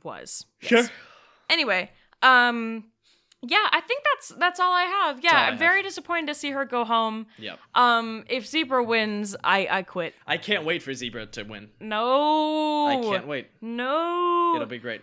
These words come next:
Speaker 1: Um, another fun thing that's coming up, I mean, not that this is necessarily fun, but, um,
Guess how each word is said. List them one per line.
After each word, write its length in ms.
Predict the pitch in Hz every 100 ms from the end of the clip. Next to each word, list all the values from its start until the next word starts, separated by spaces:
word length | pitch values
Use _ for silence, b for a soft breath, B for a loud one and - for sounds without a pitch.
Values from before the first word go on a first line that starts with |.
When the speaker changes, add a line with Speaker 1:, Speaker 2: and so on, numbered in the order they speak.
| - -
Speaker 1:
Um, 360 | 320 320 320
another 340 | - 359 480 494
fun 160 | 427 349
thing 140 | 339
that's 160 | 294 -
coming 260 | 294 254
up, 140 | 240 220 233
I 60 |
mean, 180 | 240 214
not 160 | 240 202
that 80 |
this 120 | 196 180
is 60 |
necessarily 420 | 185 - 190 165
fun, 360 | 170 196 180 175
but, 200 | 185 -
um, 320 | 190 180 175